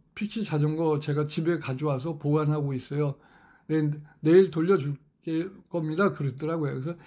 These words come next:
근데 이 녀석이 평상시 행-, 품행이 그렇게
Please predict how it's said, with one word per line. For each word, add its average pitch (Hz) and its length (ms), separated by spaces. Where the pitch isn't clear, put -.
근데 214 420
이 170 140
녀석이 220 580
평상시 202 1300
행-, 208 340
품행이 226 520
그렇게 175 420